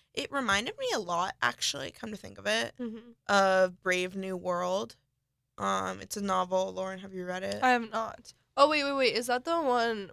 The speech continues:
Speaker 2: where, wait, wait, wait. Describe the plot. It sounds really familiar.
Speaker 1: I mean, it's a dystopian novel, and it's basically about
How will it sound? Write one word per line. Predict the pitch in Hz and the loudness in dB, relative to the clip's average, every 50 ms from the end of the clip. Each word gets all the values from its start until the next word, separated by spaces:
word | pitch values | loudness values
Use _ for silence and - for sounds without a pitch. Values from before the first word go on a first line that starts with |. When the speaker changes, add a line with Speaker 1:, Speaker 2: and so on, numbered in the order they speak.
| - | -6
Speaker 2:
where, | - 214 220 208 202 196 185 190 196 226 220 _ _ _ _ | -2 0 2 2 2 2 0 -2 -4 -6 -10 _ _ _ _
wait, | 226 240 226 | 4 6 6
wait, | 214 214 190 | 6 4 0
wait. | 165 151 123 - - _ _ _ _ | -2 -4 -6 -8 -12 _ _ _ _
Describe | 247 233 - - 202 220 208 | -8 -8 -2 0 0 0 0
the | 208 | -4
plot. | 208 - 214 180 185 - - | -12 -8 -2 -2 -2 -2 -2
It | 220 - | -10 -16
sounds | _ 214 214 220 226 - | _ -18 -18 -18 -16 -16
really | - 226 | -16 -16
familiar. | 226 _ 247 - - - - - 254 240 - | -16 _ -20 -20 -20 -20 -20 -20 -20 _ -6
Speaker 1:
I | 208 | -4
mean, | 214 214 208 208 - | -4 -4 -4 -6 -8
it's | - 196 - | -8 -8 -8
a | 226 208 | -8 -8
dystopian | 196 - 202 - - 202 190 196 - - 269 240 | -10 -4 -4 -2 0 0 0 0 0 -4 -6 -4
novel, | 220 196 185 180 175 185 180 180 180 180 190 269 - _ _ _ _ _ _ _ _ - | -2 -2 -2 0 0 2 2 2 2 0 -2 -4 -10 _ _ _ _ _ _ _ _ 0
and | 233 240 233 233 226 226 226 226 208 - - | 2 4 4 4 4 4 2 -2 -6 -4 -2
it's | 208 220 214 - - - - | -2 -2 0 0 0 0 0
basically | - _ 196 202 208 208 - - 240 - - 233 233 233 233 226 226 220 220 220 - - _ _ _ _ _ _ | -2 _ -2 -2 0 2 0 0 0 -4 -8 -6 -2 0 0 0 0 0 0 -2 -4 -6 _ _ _ _ _ _
about | - 196 185 - - 185 175 175 175 180 185 185 185 | 0 0 0 2 4 4 6 6 6 4 4 0 -4